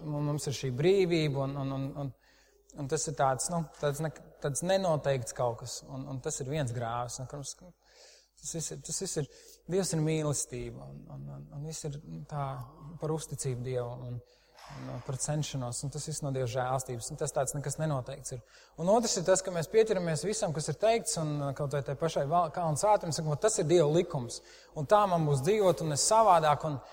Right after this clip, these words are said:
un, uh, mēs, uh, paņemam laimīgi plakātu, mēs pieliekam viņu pie sienas, katru rītu viņā ieskatāmies, sakam, "Tā es dzīvošu, jo tas ir Dieva likums." Un, uh,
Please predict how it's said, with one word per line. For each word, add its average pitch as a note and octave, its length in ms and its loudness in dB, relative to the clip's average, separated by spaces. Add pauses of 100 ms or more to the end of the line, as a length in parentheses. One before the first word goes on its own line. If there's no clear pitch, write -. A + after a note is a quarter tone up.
(300)
un, D#3 180 0
uh, D3 360 2 (120)
mēs, C#3+ 340 0 (120)
uh, C#3 200 4
paņemam E3+ 460 0
laimīgi D#3+ 640 2
plakātu, E3+ 560 8
mēs C#3 240 -2
pieliekam D#3+ 460 2
viņu D3 100 0
pie C#3 120 -2
sienas, F#3+ 440 2
katru D#3 300 -2
rītu D#3 260 -2
viņā C#3+ 220 0
ieskatāmies, D#3 440 0
sakam, C3 220 -4
"Tā F3 260 6
es B2+ 160 0
dzīvošu, E3+ 380 4
jo C#3 140 -2
tas C#3+ 140 -2
ir C#3 120 0
Dieva C#3+ 160 0
likums." C#3 520 -2 (640)
Un, C#3+ 260 -2
uh, C#3+ 320 2